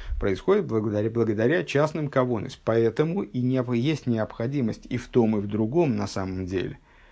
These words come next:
И разговор весь идет, как помните, в Атерес Ройшин это показывал,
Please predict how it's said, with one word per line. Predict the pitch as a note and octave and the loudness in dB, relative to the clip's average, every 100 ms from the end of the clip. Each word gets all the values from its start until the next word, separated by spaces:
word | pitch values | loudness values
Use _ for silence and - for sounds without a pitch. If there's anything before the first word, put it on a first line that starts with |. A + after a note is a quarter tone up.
| _ _ | _ _
И | - | 0
разговор | A2+ G#2 G#2+ A2 B2+ | 2 4 4 4 4
весь | A2+ A#2 G2 G2+ | 4 2 0 -2
идет, | G#2+ D#3+ G3 - | 2 2 0 -4
как | - G2 | -10 -6
помните, | A2 G#2 F#2+ | -6 -4 -2
в | G2 | -2
Атерес | G2 G2 G2 | -2 -2 -2
Ройшин | F#2+ E2+ G#2+ | -4 -4 -8
это | - | -8
показывал, | C#3 D#3 D3 E3 B2+ | -8 -4 -2 -2 -4